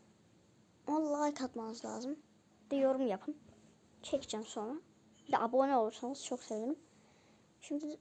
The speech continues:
Pet Simulator X doksan dokuz oynayacağız. Eskisi vardı bunun.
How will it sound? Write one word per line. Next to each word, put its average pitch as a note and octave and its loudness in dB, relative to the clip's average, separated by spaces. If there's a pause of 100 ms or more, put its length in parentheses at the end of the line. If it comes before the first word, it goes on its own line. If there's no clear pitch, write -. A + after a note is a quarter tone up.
Pet C#4 0
Simulator D4 -4
X - -8
doksan C4 4
dokuz C4+ 0
oynayacağız. A3+ -2 (280)
Eskisi C4+ 2
vardı A#3 6
bunun. A#3+ -2